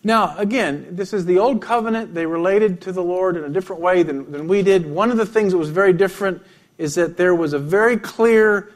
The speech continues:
uh, distinction of powers. The kings fought the wars, the prophets prayed the prayers. And you didn't cross that boundary, that, that dominion assignment. Uh, Saul was supposed to provide military, political leadership. Samuel was supposed to provide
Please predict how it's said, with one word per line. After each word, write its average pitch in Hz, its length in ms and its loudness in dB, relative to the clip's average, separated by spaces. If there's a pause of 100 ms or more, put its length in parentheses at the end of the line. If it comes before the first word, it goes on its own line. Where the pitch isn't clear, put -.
(180)
uh, 143 360 2
distinction 220 680 -2
of 190 140 0
powers. 139 520 0
The 160 100 -4
kings 240 440 -2
fought 185 260 0
the 170 80 -2
wars, 240 420 4
the 180 80 -4
prophets 190 480 0
prayed 170 260 -2
the 147 60 -6
prayers. 131 500 -4 (1400)
And 170 160 0
you 180 100 4
didn't 202 360 2
cross - 560 -2
that - 480 -4
boundary, 156 380 0
that, 151 520 -4
that 165 180 0
dominion 185 460 4
assignment. 147 680 -2 (420)
Uh, 127 180 -8
Saul 185 300 4
was 175 160 -2
supposed 180 280 -6
to 165 60 -4
provide 156 380 0
military, 185 460 0
political 180 400 2
leadership. 185 480 2
Samuel 175 440 -4
was 160 140 -2
supposed 160 300 -8
to - 60 -10
provide 143 460 0